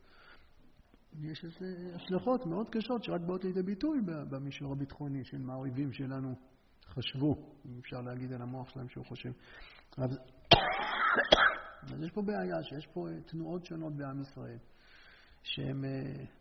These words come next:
כל אחד, אה, מאוים מהשני. מה, מה ש-, מה שאפיין את החודשים האלה זה לא כל כך, אה, דגלים של אמונה ואהבה. לא כל כך. לא כל כך אמונה ואהבה. יש ויכוח, אה, אה, דרך האמונה ואהבה, זה, זה לא לטשטש את המציאות, זה חשוב להגיד את זה בלי סוף.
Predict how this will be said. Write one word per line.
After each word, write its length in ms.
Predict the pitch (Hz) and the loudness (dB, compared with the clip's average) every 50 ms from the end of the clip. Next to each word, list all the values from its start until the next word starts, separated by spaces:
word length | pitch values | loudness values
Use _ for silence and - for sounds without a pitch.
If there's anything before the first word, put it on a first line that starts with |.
| - | -16
כל 220 | - - 156 175 208 | -12 -8 -4 -4 -4
אחד, 360 | 214 - - - - 220 160 | -4 -6 -6 -4 -2 -2 -2
אה, 40 | 123 127 135 123 101 117 | -2 -4 -6 -8 -4 -2
מאוים 640 | 131 139 139 - 151 143 135 139 151 156 160 165 | 0 0 2 2 2 2 2 2 0 -2 -4 -6
מהשני. 420 | 160 156 147 139 - - 139 139 139 - - - - - - - - | -6 -8 -8 -8 -8 -6 -6 -6 -8 -8 -14 -20 -20 -20 -20 -10 -6
מה, 80 | 131 139 131 | -6 -4 0
מה 120 | 131 160 - - | 2 2 2 2
ש-, 120 | - - | 2 0
מה 140 | 180 165 208 247 | 0 2 2 2
שאפיין 540 | - 294 262 226 - - 165 185 233 247 | 4 4 4 4 4 2 0 0 0 0
את 120 | 226 - 160 | -2 -4 -4
החודשים 480 | - - 135 127 135 127 - 196 254 | -6 -6 -6 -6 -6 -6 -4 -4 -2
האלה 120 | 254 214 165 | -2 -2 -2
זה 160 | 123 127 - | -2 -4 -4
לא 140 | 127 170 240 - | -4 -6 -4 -4
כל 100 | 320 294 - | -6 -6 -4
כך, 320 | - 196 151 - - - | -2 -2 -4 -4 -4 -4
אה, 120 | 151 139 135 | -2 -2 -2
דגלים 440 | 131 131 127 135 143 147 143 143 | 0 2 4 6 6 6 6 4
של 200 | 139 - 139 131 | 2 -2 -2 -2
אמונה 420 | 127 127 131 131 127 131 131 131 131 127 | -2 -2 -4 -4 -4 -6 -6 -6 -8 -8
ואהבה. 360 | 127 123 113 110 113 117 117 - - - - - - _ _ _ _ - | -8 -8 -10 -10 -12 -14 -16 -18 -20 -20 -20 -20 -20 _ _ _ _ -16
לא 80 | - 185 | -12 -8
כל 100 | - 269 277 | -8 -8 -8
כך. 280 | - - - - - - - - - - - - - - - - - - | -8 -10 -14 -14 -16 -18 -18 -18 -18 -18 -18 -16 -14 -14 -12 -12 -10 -10
לא 60 | - 147 | -8 -6
כל 120 | - 185 175 | -6 -6 -4
כך 180 | 185 180 - | -6 -6 -6
אמונה 280 | 175 170 170 165 156 156 | -6 -6 -6 -6 -4 -4
ואהבה. 280 | 156 143 135 139 143 | -2 -2 0 0 0
יש 140 | 151 151 - 165 | -2 -2 -2 -2
ויכוח, 440 | 185 185 - - 202 196 190 - - | -2 -2 0 2 2 2 2 0 -4
אה, 220 | - - - 139 - - - | -8 -14 -14 -14 -14 -12 -14
אה, 40 | - - | -14 -14
דרך 280 | 131 120 160 190 226 247 233 | -10 -6 -4 -4 -4 -4 -4
האמונה 380 | 220 190 160 156 160 170 220 277 269 | -4 -4 -4 -4 -4 -4 -6 -6 -4
ואהבה, 320 | 226 208 190 190 220 233 220 208 - | -4 -4 -4 -4 -4 -4 -4 -4 -6
זה, 120 | 139 139 143 - | -8 -12 -12 -12
זה 180 | 135 139 147 | -10 -8 -6
לא 160 | 147 175 240 277 | -6 -4 -4 -6
לטשטש 420 | 262 - - 208 - - 220 226 | -6 -6 -8 -10 -8 -8 -10 -8
את 60 | - | -8
המציאות, 400 | 202 196 - - 202 226 175 120 | -8 -8 -8 -8 -8 -6 -6 -8
זה 60 | 127 | -8
חשוב 380 | - - 131 - - - 220 247 | -10 -10 -10 -8 -8 -6 -6 -4
להגיד 220 | 240 214 208 202 | -4 -4 -4 -4
את 60 | 202 208 | -4 -6
זה 60 | 202 | -8
בלי 180 | 185 202 202 | -8 -8 -8
סוף. 280 | 202 - - 185 160 | -8 -10 -12 -12 -12